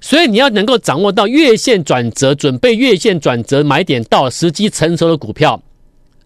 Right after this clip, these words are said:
这种标的你要买啊。它就，后来我公开了嘛，它就是四七二九的，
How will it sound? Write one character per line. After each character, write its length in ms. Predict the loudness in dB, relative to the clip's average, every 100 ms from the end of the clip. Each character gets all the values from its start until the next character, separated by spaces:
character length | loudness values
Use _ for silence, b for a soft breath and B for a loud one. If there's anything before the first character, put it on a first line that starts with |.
| _ _
这 80 | 0
种 160 | 0
标 220 | 0 0
的 260 | 0 -4 -4 -10 _ -20 -8
你 120 | -2
要 140 | -2
买 140 | -2 -8
啊。 180 | -14 _ -20 _ _ _ -20 _ -20 b b b -2
它 100 | -2
就， 120 | 2
后 100 | 2
来 100 | 2
我 60 |
公 180 | 0 -2
开 200 | 0 0
了 60 | 0
嘛， 180 | -4 -10 -4
它 100 | -2
就 140 | -2
是 140 | -2
四 200 | -4 -2
七 220 | -4 -2 -2
二 140 | -2
九 200 | -2 -6
的， 160 | -6